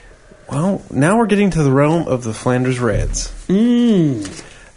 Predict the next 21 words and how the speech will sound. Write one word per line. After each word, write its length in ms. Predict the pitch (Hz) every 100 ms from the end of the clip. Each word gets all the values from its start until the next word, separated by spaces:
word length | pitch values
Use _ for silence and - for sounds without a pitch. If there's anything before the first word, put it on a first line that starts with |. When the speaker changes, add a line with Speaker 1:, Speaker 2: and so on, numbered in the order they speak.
| -
Speaker 1:
Flanders 400 | 139 139 180 175 131
is 100 | 123
a 60 |
wonderful 540 | 110 113 127 151 147 151
place 380 | 139 139 143 -
in, 300 | 143 147 143
in 140 | - 143
the 60 | 135
world. 400 | 143 151 160 - -
It, 160 | 120 120
uh, 240 | 117 110 107 113 -
they 100 | 123
make 280 | 120 123 120
these 340 | 120 117 113 - - - - - -
sometimes 460 | - 135 135 135 123
spontaneously 500 | 120 113 123 123 120
fermented 440 | - 127 123 117
beers, 300 | 113 131 143 131
other 120 | 117
times 440 | 127 117 113 113
they're 200 | 113 113